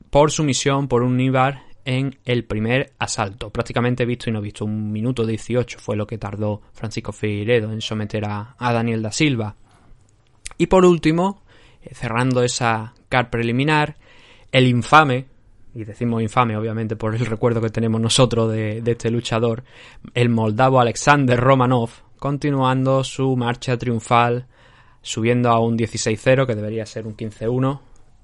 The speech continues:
<coughs> Juan Espino, contra Chase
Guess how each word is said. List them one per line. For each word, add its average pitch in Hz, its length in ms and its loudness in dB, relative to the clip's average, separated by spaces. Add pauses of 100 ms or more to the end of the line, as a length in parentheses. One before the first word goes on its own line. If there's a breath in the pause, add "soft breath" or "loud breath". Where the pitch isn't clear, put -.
<coughs> 156 500 8
Juan 127 200 4
Espino, 135 480 2 (760 loud breath)
contra 139 800 4
Chase 135 480 2